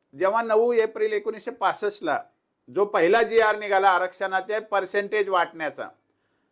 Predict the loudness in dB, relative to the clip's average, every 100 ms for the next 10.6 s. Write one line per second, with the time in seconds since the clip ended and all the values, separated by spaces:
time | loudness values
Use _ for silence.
0 | _ 0 4 4 2 2 0 0 -2 -4
1 | -2 -2 0 2 2 2 -2 -4 -6 -10
2 | -8 -8 -8 -12 _ _ _ _ -10 -4
3 | 0 0 0 0 0 0 -2 -2 -4 -6
4 | -4 0 0 -2 -6 -2 -2 -2 -6 -10
5 | _ _ _ _ -2 2 2 2 0 0
6 | 0 0 -2 -8 _ _ _ 0 2 2
7 | 0 -2 -2 -2 -2 -4 -6 -6 -4 -4
8 | -2 0 0 -2 -6 0 0 0 0 0
9 | 0 -2 0 2 6 6 4 -8 -2 -2
10 | -2 -4 -8 -6 -6 -8